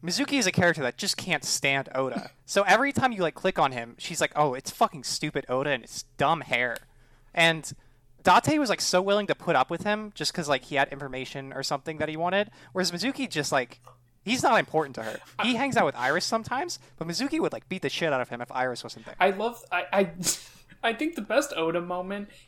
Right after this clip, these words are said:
Speaker 3: is when you go to see him at Sunfish Pocket and he has, like, the highest rank of Trident. And he's like,
Speaker 1: Mm-hmm.
Speaker 3: "Mizuki, I got the
Speaker 1: Yeah.
Speaker 3: highest rank of Trident." And she goes, "Thanks for the money, loser." <laughs>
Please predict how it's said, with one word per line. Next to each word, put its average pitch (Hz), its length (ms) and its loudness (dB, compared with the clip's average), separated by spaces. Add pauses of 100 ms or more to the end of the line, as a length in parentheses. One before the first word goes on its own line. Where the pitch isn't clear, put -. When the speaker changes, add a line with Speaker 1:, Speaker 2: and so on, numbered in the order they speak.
(120)
Speaker 3:
is 165 280 2
when 156 200 -2
you 151 100 -2
go 160 180 2
to 165 120 2
see 165 240 -2
him 156 180 -6
at 143 100 -2
Sunfish 151 540 -4
Pocket 170 540 0
and 147 140 -6
he 160 140 -6
has, 151 240 0
like, 139 160 -4
the 151 60 -4
highest 147 440 -2
rank 143 220 -8
of 147 120 -14
Trident. 156 560 -2 (320)
And 170 80 0
he's 180 120 2
like, 175 120 4
Speaker 1:
Mm-hmm. 170 120 2
Speaker 3:
"Mizuki, 269 380 0
I 226 60 0
got 262 160 4
the 240 60 8
Speaker 1:
Yeah. 202 120 12
Speaker 3:
highest 190 140 10
rank 240 180 6
of - 60 -8
Trident." 277 320 8
And 170 100 0
she 185 100 -4
goes, 160 160 2
"Thanks 202 280 0
for - 100 -2
the 185 100 10
money, 156 380 4
loser." 151 680 2 (280)
<laughs> - 240 -12